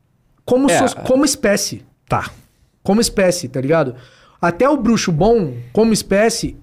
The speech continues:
Speaker 1: ele é um, um bruxo que oprime outras criaturas,
Speaker 2: Aham.
Speaker 1: sacou? Você vê o exemplo dos elfos, dos duen-, os duendes mesmo, tem essa rixa por conta disso. É... e aí os duendes, eles foram proibidos de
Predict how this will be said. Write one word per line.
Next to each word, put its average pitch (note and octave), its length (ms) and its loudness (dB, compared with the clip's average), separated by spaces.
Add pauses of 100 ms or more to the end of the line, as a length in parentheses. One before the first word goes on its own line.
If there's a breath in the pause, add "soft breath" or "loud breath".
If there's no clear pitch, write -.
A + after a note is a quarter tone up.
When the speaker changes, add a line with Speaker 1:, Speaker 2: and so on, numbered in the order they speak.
Speaker 1:
ele A3+ 260 2
é A3 120 2
um, A3+ 300 -4
um G#3 340 -4
bruxo A3+ 960 0 (1000)
que C#4+ 80 0
oprime D#4 400 2
outras C4+ 280 0
criaturas, C#4 400 0
Speaker 2:
Aham. C#3 180 0 (200)
Speaker 1:
sacou? F3+ 380 -4 (500 soft breath)
Você A3+ 160 0
vê D3+ 100 -2
o D3 60 0
exemplo E3+ 260 -2
dos F#3 140 0
elfos, D3+ 520 0
dos B2 200 -6
duen-, D#3 300 2
os D#3+ 100 -4
duendes E3+ 300 -2
mesmo, G#3+ 220 -2
tem C3+ 160 -6
essa C3 380 -4
rixa D#3+ 380 -2
por - 160 -16
conta A#3+ 260 -4
disso. C4 300 -4 (840)
É... B2+ 840 0 (880 soft breath)
e A#3 120 2
aí A3 220 2
os A#3+ 140 0
duendes, G#3 320 0
eles A3+ 180 -2
foram A3+ 200 2
proibidos G3+ 720 0 (200)
de B2+ 340 -10